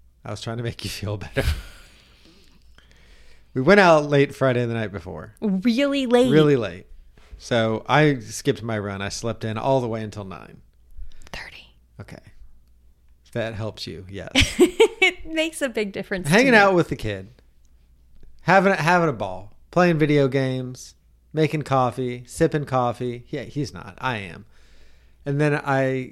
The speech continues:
Speaker 1: get a wild idea. I'm like, "Hey, buddy, you wanna go ride bikes to get donuts? We do donuts. It's Saturday."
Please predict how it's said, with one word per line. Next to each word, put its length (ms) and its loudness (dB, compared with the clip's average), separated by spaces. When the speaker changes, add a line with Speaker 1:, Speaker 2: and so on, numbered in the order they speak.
Speaker 1:
get 140 4
a 40 8
wild 300 6
idea. 340 2
I'm 100 -4
like, 200 0
"Hey, 200 4
buddy, 260 0
you 120 0
wanna 120 -2
go 140 2
ride 240 4
bikes 380 0
to 520 -4
get 140 -4
donuts? 640 -4
We 60 -12
do 160 0
donuts. 400 -2
It's 120 -10
Saturday." 520 -2